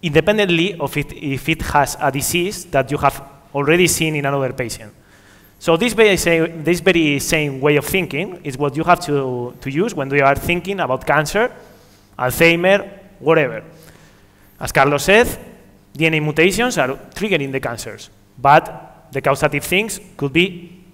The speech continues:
a lot of them. So you have to understa-, uh, to understand what is leading to the cancer in each one of the patients. So you have to study the metabolism, the environment, the bad habits, all of these things that we do in biology, okay?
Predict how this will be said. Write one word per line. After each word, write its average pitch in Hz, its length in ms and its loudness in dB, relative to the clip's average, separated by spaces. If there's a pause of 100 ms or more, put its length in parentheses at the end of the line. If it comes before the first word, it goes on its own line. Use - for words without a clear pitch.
a 135 80 -4
lot 196 140 -2
of 165 80 -6
them. 160 320 -4
So 143 120 -8
you 165 140 0
have 202 200 4
to 196 80 2
understa-, 165 680 0
uh, 139 40 -4
to 175 140 -2
understand 185 520 2
what 147 140 -2
is 143 180 -4
leading 180 300 0
to 147 100 -6
the 139 80 -2
cancer 190 320 0
in 170 160 -4
each 160 140 -8
one 139 120 -6
of 123 60 -8
the 113 80 -10
patients. 104 480 -16 (340)
So - 80 -12
you 120 60 -6
have 120 200 -2
to 127 120 -4
study 123 480 -4 (240)
the 127 160 -8
metabolism, 165 1000 2 (340)
the 156 160 -2
environment, 143 880 0 (340)
the 170 140 4
bad 196 200 8
habits, 156 400 4
all 226 160 0
of 196 120 0
these 180 160 2
things 180 220 -2
that 151 160 2
we 175 100 4
do 165 160 4
in 160 80 2
biology, 127 500 0 (400)
okay? 127 400 -4